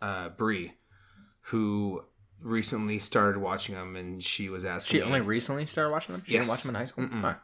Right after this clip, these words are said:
Speaker 2: interesting.
Speaker 1: No, she didn't. She's actually been Snapchatting me about it. It's kinda
Speaker 2: Nice.
Speaker 1: funny. Anyway, uh, I get the, asked this question more times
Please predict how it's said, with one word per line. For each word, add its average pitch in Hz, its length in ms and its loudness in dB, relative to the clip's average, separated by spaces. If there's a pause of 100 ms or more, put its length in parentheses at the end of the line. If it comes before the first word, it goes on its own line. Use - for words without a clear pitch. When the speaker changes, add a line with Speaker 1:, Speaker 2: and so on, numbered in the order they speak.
Speaker 2:
interesting. 113 360 -10
Speaker 1:
No, 110 280 2
she 107 160 -4
didn't. 92 260 -6 (540)
She's - 160 -6
actually 110 200 0
been 104 100 0
Snapchatting 87 540 -4
me 90 220 -12 (160)
about 92 220 -8
it. 90 60 -8
It's - 100 -12
kinda - 180 -4
Speaker 2:
Nice. 85 100 -2
Speaker 1:
funny. 90 200 -6 (300)
Anyway, 127 280 6 (360)
uh, 113 500 8 (360)
I - 60 2
get 165 140 8
the, 180 160 4
asked 143 200 12
this 147 100 -2
question 120 640 4 (220)
more 117 720 4
times 113 800 0